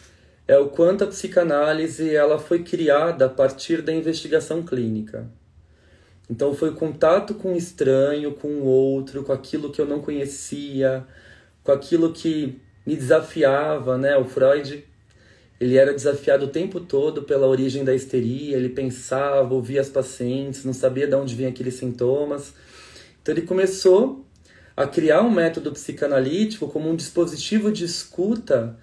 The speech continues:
pra se atentar à dor, uma dor que não era ouvida, que não tinha voz em nenhum momento, em nenhum espaço ali naquela sociedade, né? E assim nasceu a psicanálise e começou a ser desenvolvida pelos grandes teóricos. Então,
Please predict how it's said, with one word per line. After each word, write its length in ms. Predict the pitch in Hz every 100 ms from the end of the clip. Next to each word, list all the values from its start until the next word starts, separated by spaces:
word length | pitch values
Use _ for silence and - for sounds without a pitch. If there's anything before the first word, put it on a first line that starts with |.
| _ - _
pra 220 | - 151
se 160 | 180 208
atentar 440 | 208 220 226 208
à 20 | 220
dor, 480 | 220 175 190 214 -
uma 160 | 220
dor 200 | 196 190
que 120 | 190
não 160 | 214 220
era 140 | 190
ouvida, 540 | 202 214 165 151 160 156
que 140 | -
não 160 | 131 131
tinha 360 | 131 - 147
voz 500 | 151 139 131 135 151
em 80 | 147
nenhum 220 | 139 135
momento, 560 | 135 160 160 131 143 143
em 20 |
nenhum 240 | 139 131 139
espaço 500 | 143 - 127 123 131
ali 100 | 127
naquela 320 | 120 - 127
sociedade, 760 | 127 127 - - 113 98 - - _ _ _
né? 240 | 110 107 123 - _ _ _ _ _ _ - - - - -
E 100 | 180
assim 300 | 190 - 196
nasceu 300 | 220 - 208
a 20 |
psicanálise 920 | - 214 - 208 165 156 170 190 185
e 40 |
começou 420 | 208 185 180 - 180
a 40 |
ser 140 | 185
desenvolvida 720 | 175 156 180 185 170 156 160
pelos 260 | 175 180 185
grandes 320 | 151 147 160
teóricos. 840 | - 185 151 135 117 - 110 - - _ _ - - - _ _
Então, 560 | - 127 120 113 107